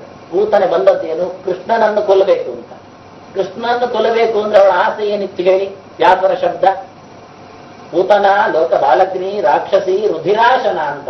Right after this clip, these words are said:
ರಕ್ತ ಕುಡಿಯಬೇಕು ಅಂತ ಬಂದಿದ್ದಾಳೆ. ಯಾರ ದೇಹ ರಕ್ತ ಇಲ್ಲದ್ದು ಹೇಗೆ ತಾನು ಕುಡಿಲಿಕ್ಕೆ ಸಿಗ್ತದೆ? ರುಧಿರಾಶನ ಅನ್ನೋದಕ್ಕೆ ರಕ್ತ ಕುಡಿಯುವವಳು ಅಂತ. ಕೃಷ್ಣನ ಮೈ ರಕ್ತದ್ದು ಅಲ್ಲ, ಮುಗಿದೋಯ್ತು.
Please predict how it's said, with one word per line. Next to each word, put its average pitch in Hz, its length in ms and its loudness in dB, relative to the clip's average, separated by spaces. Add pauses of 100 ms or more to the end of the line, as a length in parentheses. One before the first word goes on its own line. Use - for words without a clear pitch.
(160)
ರಕ್ತ 190 340 0 (140)
ಕುಡಿಯಬೇಕು 202 560 -2
ಅಂತ 151 160 -4
ಬಂದಿದ್ದಾಳೆ. 131 800 -2 (380)
ಯಾರ 220 540 2
ದೇಹ 233 280 -2 (240)
ರಕ್ತ - 360 0
ಇಲ್ಲದ್ದು 208 680 -2 (1160)
ಹೇಗೆ 202 220 2
ತಾನು 147 220 -4
ಕುಡಿಲಿಕ್ಕೆ 139 360 -6
ಸಿಗ್ತದೆ? - 500 -16
ರುಧಿರಾಶನ 226 640 2
ಅನ್ನೋದಕ್ಕೆ - 500 0
ರಕ್ತ - 220 -2
ಕುಡಿಯುವವಳು 196 520 0
ಅಂತ. - 200 -6 (420)
ಕೃಷ್ಣನ 262 440 0
ಮೈ 254 200 2
ರಕ್ತದ್ದು 254 520 2
ಅಲ್ಲ, 240 220 2 (2000)
ಮುಗಿದೋಯ್ತು. 539 500 2